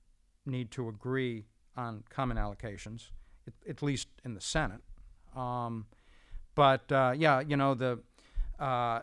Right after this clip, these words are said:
the House and the Senate have been trading offers back and forth to try to reach common agreement on these allocations between the House and Senate, and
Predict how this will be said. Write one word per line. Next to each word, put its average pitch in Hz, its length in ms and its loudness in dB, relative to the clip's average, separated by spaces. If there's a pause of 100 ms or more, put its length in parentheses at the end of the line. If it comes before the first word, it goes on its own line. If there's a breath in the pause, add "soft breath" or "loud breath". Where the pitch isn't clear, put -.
the 143 180 -4
House 165 340 8
and 139 100 4
the 123 60 0
Senate 135 380 2
have 117 220 -6
been 120 200 -4
trading 123 540 -2
offers 120 760 -4 (300)
back 120 260 -2
and 113 100 -6
forth 117 520 -4 (500)
to 127 80 -8
try 135 260 2
to 120 80 -4
reach 120 480 -6 (840)
common 135 280 4
agreement 117 680 -8
on 117 180 -6
these 110 280 -8
allocations 113 720 -6
between 110 320 -10
the 101 60 -10
House 110 240 -6
and - 100 -2
Senate, 101 440 -10
and 98 320 -14